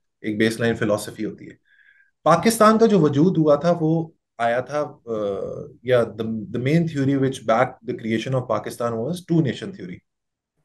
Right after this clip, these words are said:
ठीक है, मैं इसको थोड़ा सा कंसाइज करके बयान कर रहा हूँ, I am being very succinct। इस मौजू को खोलने तो बहुत, आपको तीन चार पॉडकास्ट करनी पड़ेगी। So, two nation theory was the basis of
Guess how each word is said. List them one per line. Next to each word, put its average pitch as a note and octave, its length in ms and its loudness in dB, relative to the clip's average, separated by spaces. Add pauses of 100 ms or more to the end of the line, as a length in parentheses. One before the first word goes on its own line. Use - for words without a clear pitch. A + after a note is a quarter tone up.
(260)
ठीक D3+ 120 -6
है, F#3 140 -6 (420)
मैं G3 300 4
इसको F#3 580 2 (220)
थोड़ा E3 180 4
सा E3+ 120 0
कंसाइज D#3 500 0
करके D3+ 460 -2
बयान A#2 480 -4
कर B2 160 0
रहा C3+ 100 2
हूँ, C3 80 2
I B2+ 40 0
am B2+ 100 -6
being B2+ 220 -2
very C3+ 200 -2
succinct। C#3+ 400 -2
इस D3+ 260 -4 (280)
मौजू C3 460 0
को D3+ 140 2
खोलने C#3 240 0
तो C#3 100 -2
बहुत, C3 280 2
आपको B2+ 400 0 (220)
तीन C#3 140 -4
चार C3 160 6
पॉडकास्ट A#2 460 -2
करनी A2 200 -8
पड़ेगी। G2 360 -8 (960)
So, F3+ 360 4 (1400)
two C4 140 6
nation B3+ 240 6
theory A3+ 280 2
was A3 100 6
the F#3 120 4
basis C#3+ 280 0
of C#3+ 100 2